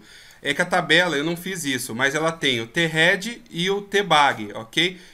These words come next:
Ele divide o T-head, seria o cabeçalho da tabela, e o T-bag seria o corpo da tabela, ok?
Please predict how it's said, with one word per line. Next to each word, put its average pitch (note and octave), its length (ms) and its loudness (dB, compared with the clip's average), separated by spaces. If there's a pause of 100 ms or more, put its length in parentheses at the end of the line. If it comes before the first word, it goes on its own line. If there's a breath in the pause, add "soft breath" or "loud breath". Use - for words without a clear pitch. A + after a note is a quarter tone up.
Ele C#3 180 -4
divide D3+ 360 -2
o C#3 40 -6
T-head, D#3 600 0
seria C3+ 440 -2
o A2+ 60 -6
cabeçalho B2+ 600 -2
da C3+ 120 -4
tabela, F3+ 580 0 (360 loud breath)
e D3 100 0
o E3 60 0
T-bag D#3+ 580 2
seria E3 340 -4
o F#3+ 80 -4
corpo C#3 680 -2
da B2+ 220 2
tabela, A#2 800 0
ok? E3 580 -4